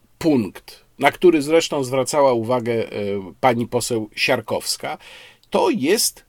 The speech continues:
dodanie takiego dziwnego fragmentu w, we wspomnianej ustawie z dwa tysiące ósmego roku, który brzmi: „Lekarz sprawujący profilaktyczną opiekę zdrowotną nad osobą małoletnią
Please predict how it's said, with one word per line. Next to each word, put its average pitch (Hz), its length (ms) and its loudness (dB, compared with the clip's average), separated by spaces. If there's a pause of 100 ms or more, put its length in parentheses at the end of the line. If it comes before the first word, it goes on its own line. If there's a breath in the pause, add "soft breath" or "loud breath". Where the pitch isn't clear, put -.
(140)
dodanie 151 640 2
takiego 294 400 -6
dziwnego 202 960 0
fragmentu 147 1120 0
w, 110 720 0
we 120 140 2
wspomnianej 123 600 0
ustawie 123 420 0
z 107 80 -6
dwa 123 160 -2
tysiące 120 500 -6
ósmego 113 500 -4
roku, 190 280 -2
który 196 280 0
brzmi: 139 540 -2 (800 loud breath)
„Lekarz 262 440 4
sprawujący 170 680 0
profilaktyczną 147 880 -2
opiekę 131 360 -2
zdrowotną 123 640 -2
nad 175 220 0
osobą 160 360 -2
małoletnią 110 640 -2